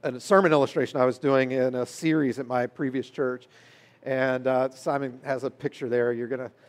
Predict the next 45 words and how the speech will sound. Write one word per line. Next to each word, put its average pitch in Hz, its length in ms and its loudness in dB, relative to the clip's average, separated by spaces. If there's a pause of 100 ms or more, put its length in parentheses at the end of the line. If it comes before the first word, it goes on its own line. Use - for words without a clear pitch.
(160)
see 165 220 0
me 147 80 0
getting 151 220 2
ready 160 240 8
to, 131 200 4 (260)
to 165 80 2
board 175 300 8
the - 60 8
plane. 151 280 4
I'm 139 140 4
all 170 180 10
suited 180 380 8
up, 143 200 10
ready 160 240 10
to 143 80 4
go, 127 200 4
right? 147 340 8
And 139 160 0
we 165 80 2
had 190 280 4
to 208 40 4
wait 190 180 8
a 175 60 6
couple 175 260 0
days 143 240 4
because 143 240 -6
the 156 60 -4
weather 165 340 8
was 139 180 0 (340)
really, 160 240 8
really 165 220 8
bad. 151 400 10
And 135 60 -8
so 147 140 -4
finally 185 380 6
they 151 100 6
called 156 300 6
and 143 40 -2
they 135 60 2
said, 123 240 -4
"Get 170 120 4
over 185 220 6
here 180 200 6
right 170 180 6
away. 170 380 6